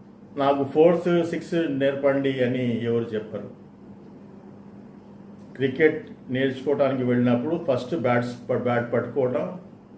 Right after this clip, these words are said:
ఆ తర్వాత బాల్ని చూడటం, వన్స్ టూస్, ఒకటి రెండు రన్స్ తీయటం నేర్చుకుంటాడు.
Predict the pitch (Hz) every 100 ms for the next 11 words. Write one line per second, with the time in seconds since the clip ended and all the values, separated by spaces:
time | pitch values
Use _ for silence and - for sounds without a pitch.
0 | - - - - - 123 131 131 135 131
1 | 135 127 120 120 104 113 123 127 123 139
2 | 131 135 147 151 123 123 135 - 156 -
3 | 135 131 120 101 110 117 123 135 143 123
4 | 120 123 127 117 - - 117 120 120 -
5 | 127 127 123 139 117 113 107 - 107 117
6 | -